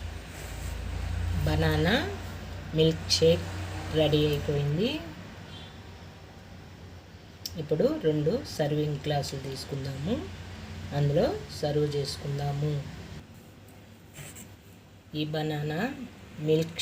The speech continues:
షేక్ బాగా సన్నగా ఉన్న పిల్లలకి ఇచ్చినట్లయితే బాగా పలంగా తయారవుతారు, బాగా బొద్దుగా ముద్దుగా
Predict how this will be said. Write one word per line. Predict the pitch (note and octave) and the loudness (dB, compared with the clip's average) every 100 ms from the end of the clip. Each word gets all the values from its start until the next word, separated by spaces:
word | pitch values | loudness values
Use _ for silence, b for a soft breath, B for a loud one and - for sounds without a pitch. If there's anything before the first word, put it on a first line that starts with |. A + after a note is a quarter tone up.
| - | 6
షేక్ | D#3+ G3 - - - - - - - - D3+ | 8 8 2 -14 -18 -18 -18 -18 -18 -4 4
బాగా | D#3 D#3 D3+ E3 E3 - | 6 6 4 2 0 2
సన్నగా | D#3 D#3 D#3+ D#3+ E3 E3 D#3 | 2 4 2 2 4 6 6
ఉన్న | D3+ D3+ - | 2 -2 2
పిల్లలకి | D3+ D3+ D3 - | 2 2 0 -4
ఇచ్చినట్లయితే | - D#3 C#3+ C#3+ C#3+ C#3 F3+ D4 F4 - - - - D3+ | -4 -4 -2 -2 -2 2 2 2 -2 -12 -20 -20 -10 -4
బాగా | D3 D3 D3+ - | -2 -2 -2 0
పలంగా | D#3 D#3 D3+ D3+ D3+ C#3+ | 4 4 4 0 0 0
తయారవుతారు, | D3 D3 C#3+ C#3+ C3+ C#3 F3 C4+ D4+ - - - - D#3 | 0 0 -2 -2 -2 2 6 6 2 -12 -20 -20 -6 0
బాగా | D3 C#3+ D#3 D3 | 0 2 2 6
బొద్దుగా | D3+ D3+ D3+ D#3+ D#3+ | 4 4 4 4 4
ముద్దుగా | D3 C#3+ D3+ D3+ | 2 2 2 2